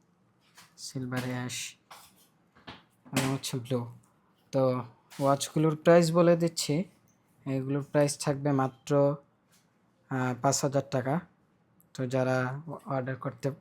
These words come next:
চান দ্রুত অর্ডার ক-, কনফার্ম করে ফেলুন।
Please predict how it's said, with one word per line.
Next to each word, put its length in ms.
চান 240
দ্রুত 260
অর্ডার 340
ক-, 320
কনফার্ম 380
করে 200
ফেলুন। 300